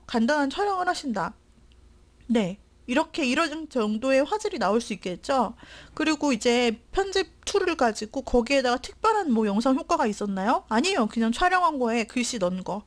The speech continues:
그 다음에 가끔 효과음 넣어준 거. 근데 요것만으로도 여러분들이 굉장히 정리된 그런 영상 만드실 수 있다라는 걸 제가 보여드리려고 한 거예요. 근데 구독자, 이 뷰수가,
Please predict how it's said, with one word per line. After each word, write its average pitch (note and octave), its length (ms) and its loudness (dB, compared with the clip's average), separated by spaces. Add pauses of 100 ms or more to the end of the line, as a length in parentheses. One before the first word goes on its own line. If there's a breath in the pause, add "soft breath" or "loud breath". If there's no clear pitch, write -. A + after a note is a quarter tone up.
(840 loud breath)
그 G#3+ 100 -6
다음에 A#3+ 320 4
가끔 F4 540 -4 (100)
효과음 F4 380 0
넣어준 G#3+ 340 -2
거. G3 220 -6 (360)
근데 G3 140 -2
요것만으로도 A3+ 1120 0
여러분들이 G#3 600 0
굉장히 A#3+ 600 2
정리된 B3 1000 0 (680 soft breath)
그런 A3+ 260 4
영상 A#3+ 380 2
만드실 G#3 440 -4
수 - 140 -8
있다라는 A3 460 0
걸 D4 160 2
제가 A3 160 -4
보여드리려고 G#3 720 0
한 C4 160 2
거예요. F#3+ 380 -4 (520 loud breath)
근데 D#4+ 300 0 (140)
구독자, C4+ 680 0
이 G#3 340 -4 (420)
뷰수가, C4+ 840 2